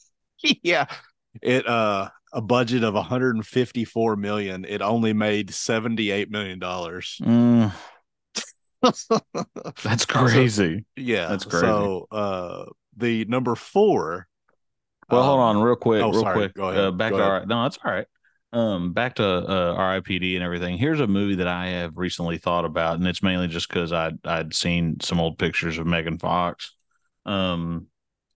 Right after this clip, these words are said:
Speaker 2: Jonah Hex. Do you remember that movie?
Speaker 1: Yes, with, uh, the guy that played Thanos, uh,
Speaker 2: Josh
Speaker 1: what's his
Speaker 2: Brolin.
Speaker 1: name? Yeah, Josh Brolin.
Speaker 2: Yeah, and in that movie, if I remember right, again, I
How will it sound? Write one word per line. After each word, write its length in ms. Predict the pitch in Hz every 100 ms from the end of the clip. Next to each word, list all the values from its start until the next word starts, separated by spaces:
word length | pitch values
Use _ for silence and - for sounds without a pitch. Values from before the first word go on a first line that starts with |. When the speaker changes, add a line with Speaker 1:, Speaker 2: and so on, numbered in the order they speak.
| _
Speaker 2:
Jonah 400 | 107 107 117 120
Hex. 580 | 87 98 110 - - - _ _ -
Do 60 |
you 40 | 98
remember 240 | 110 104
that 160 | 101 117
movie? 300 | 127 143 143 _ _ _ _ _ _ -
Speaker 1:
Yes, 500 | 107 92 71 - -
with, 260 | 104 -
uh, 240 | 98 90 87
the 80 | 95
guy 120 | 104
that 80 | 90
played 240 | 101 92
Thanos, 640 | 107 98 90 85 85 -
uh, 200 | 98 87
Speaker 2:
Josh 240 | - 110 -
Speaker 1:
what's 200 | 107 104
his 120 | 107
Speaker 2:
Brolin. 60 | 90
Speaker 1:
name? 160 | 85 _ _
Yeah, 200 | 113 90
Josh 280 | 92 90 -
Brolin. 420 | 87 85 82 92 _ _
Speaker 2:
Yeah, 280 | 107 110 101
and 340 | - 110 110 95
in 120 | 123
that 120 | 156
movie, 480 | 160 151 143 127 98 -
if 160 | 110
I 120 | 127
remember 380 | 160 117 110 113
right, 280 | 82 80 85
again, 400 | 98 101 95
I 80 | 85